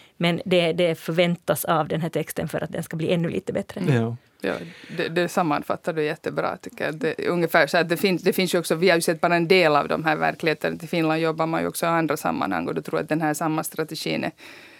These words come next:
Speaker 3: tillämpas i Finland. Men i Sverige är den väldigt viktig också, de här TUM,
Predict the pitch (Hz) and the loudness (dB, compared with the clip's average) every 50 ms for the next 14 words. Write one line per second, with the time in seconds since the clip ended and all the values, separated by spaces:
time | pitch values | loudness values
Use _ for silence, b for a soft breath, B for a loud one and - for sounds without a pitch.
0 | B - 190 180 175 170 156 156 - 147 - 165 151 - 175 165 151 151 156 170 | B 0 2 4 4 2 2 0 -2 -2 -2 -2 -2 0 2 2 2 2 2 0
1 | 175 170 - 202 196 190 175 151 143 156 156 151 160 165 160 156 151 - 170 165 | 0 0 2 4 4 4 4 4 4 2 2 2 2 2 2 0 0 -2 -4 -4
2 | - - 175 190 208 - 240 220 214 190 170 160 - - 165 160 156 160 | -2 -2 -2 0 0 0 0 0 0 0 -2 -2 -2 0 0 0 0 -2